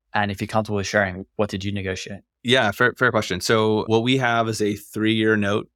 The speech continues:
Speaker 2: at a rate that was based on, you know,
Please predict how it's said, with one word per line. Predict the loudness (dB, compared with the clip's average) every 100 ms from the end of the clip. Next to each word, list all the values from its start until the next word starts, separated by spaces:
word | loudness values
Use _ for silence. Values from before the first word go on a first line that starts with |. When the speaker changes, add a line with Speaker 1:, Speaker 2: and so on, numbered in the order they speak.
| -4
Speaker 2:
at | 0
a | 0 -2 -2
rate | -2 -2 -2
that | -4
was | -4 -8
based | -8 -8 -8
on, | -6 -8 -10 -14 _ _ _ _
you | -18
know, | -16